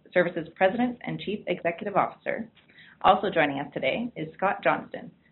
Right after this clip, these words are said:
Cervus's Chief Operating Officer, who will be available for the question and answer portion of the call. Before we continue, I would like to advise listeners that this presentation may contain forward-looking statements and information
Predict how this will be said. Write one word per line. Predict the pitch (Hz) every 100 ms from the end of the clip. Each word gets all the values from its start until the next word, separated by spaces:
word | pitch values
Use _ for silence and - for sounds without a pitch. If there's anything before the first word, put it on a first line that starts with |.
| _
Cervus's | 175 175 170 170 -
Chief | - 208 - -
Operating | 165 156 147 - -
Officer, | - - - - - - - -
who | 165
will | 165
be | 160
available | 156 165 170 254 - -
for |
the | 156
question | - 160 160 220 226 -
and | 160
answer | 151 151 160
portion | 147 143 160 156 -
of | -
the | -
call. | - - - _ _ _ _ _ _ _ _ _ _ _ _ _ _ -
Before | 202 240 247
we | 277
continue, | 285 262 160 131 131 156 -
I | -
would | 175 185
like | 185 190
to | 247
advise | 214 202 202
listeners | 151 147 139 127 139 _ -
that | 160
this | 190 - -
presentation | 175 190 185 143 - 139 143 156 - _
may | - 180
contain | 180 208 175 156 -
forward-looking | 156 185 202 214 233 -
statements | 143 143 143 - _ _ _ -
and | 170
information | 175 226 196 147 - 156 185